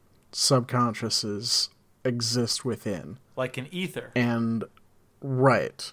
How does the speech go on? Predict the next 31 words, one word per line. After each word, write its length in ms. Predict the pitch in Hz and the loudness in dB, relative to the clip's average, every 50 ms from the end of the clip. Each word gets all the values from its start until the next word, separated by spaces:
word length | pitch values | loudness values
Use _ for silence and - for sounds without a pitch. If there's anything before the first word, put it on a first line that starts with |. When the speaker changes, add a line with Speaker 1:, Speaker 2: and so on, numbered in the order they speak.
| _ _ - | _ _ -4
Speaker 1:
And 220 | 120 120 117 117 | -2 -2 0 2
Ramona's 560 | 123 127 127 135 135 135 131 131 123 117 - 123 | 2 4 6 6 8 8 6 6 4 4 2 0
ability 420 | 117 110 117 110 107 104 101 98 | 0 0 0 0 0 -2 -2 -2
is 180 | 98 98 - - | -2 -2 -4 -4
to 420 | - 113 107 98 95 95 101 104 - _ _ _ _ _ _ _ _ - _ _ _ _ _ _ _ _ _ _ _ _ _ _ _ - _ - | -4 -2 -2 -2 -2 -2 -4 -6 -8 _ _ _ _ _ _ _ _ -20 _ _ _ _ _ _ _ _ _ _ _ _ _ _ _ -20 _ -4
transit 640 | - - - 127 120 113 110 - - 107 - - | -2 0 2 2 2 2 0 -2 -4 -4 -6 -8
through 460 | - - - 123 123 123 117 113 110 101 | -8 -6 -2 2 2 2 2 2 0 -4
that 320 | - - 90 82 73 - - | -4 -4 -4 -2 -4 -6 -8
ether. 440 | 87 80 - - - - - 123 - _ _ - | -10 -12 -12 -12 -12 -12 -12 -14 -16 _ _ -20
Speaker 2:
So 160 | - - 135 | -16 -10 -10
you're, 380 | 135 139 147 160 170 175 165 156 | -8 -6 -4 -4 -2 -2 -2 -4
you're 240 | 151 135 143 175 185 | -4 -6 -8 -8 -8
doing, 320 | 156 147 147 147 131 123 | -6 -8 -8 -8 -8 -6
like, 300 | 117 113 104 92 - - - | -6 -6 -8 -8 -12 -14 -10
like, 220 | 113 110 107 - | -8 -8 -8 -8
kinda 240 | - 127 123 117 107 | -8 -8 -8 -6 -6
like 220 | 101 101 98 - | -8 -10 -10 -14
field, 720 | - - - - 127 135 143 139 131 120 117 113 107 - | -20 -20 -20 -20 -14 -8 -6 -4 -4 -2 -2 -4 -4 -6
quantum 460 | - - 131 127 123 117 120 110 101 - | -6 -4 -4 -4 -4 -4 -8 -12 -14 -14
field 340 | - - 123 127 123 113 - | -10 -8 -6 -6 -6 -6 -8
theory 340 | - 107 95 90 87 87 87 85 - | -8 -10 -8 -8 -10 -12 -16 -16 -14
kind 160 | 95 95 92 | -14 -14 -12
of 120 | 90 90 92 | -12 -12 -12
idea, 400 | 92 95 85 95 92 92 104 107 | -12 -12 -12 -16 -16 -16 -14 -14
where 100 | 104 101 | -14 -10
there's, 300 | 98 107 107 101 - - | -8 -8 -8 -8 -10 -10
like, 220 | 98 98 95 - | -12 -12 -12 -14
a 60 | 110 | -18
field, 640 | - - - - 131 127 120 117 117 123 120 - - - - _ _ _ | -18 -18 -14 -8 -6 -4 -4 -4 -6 -8 -10 -14 -20 -20 -20 _ _ _
excuse 300 | - - 170 160 147 147 | -20 -16 -14 -14 -14 -14
me, 120 | 165 - | -16 -18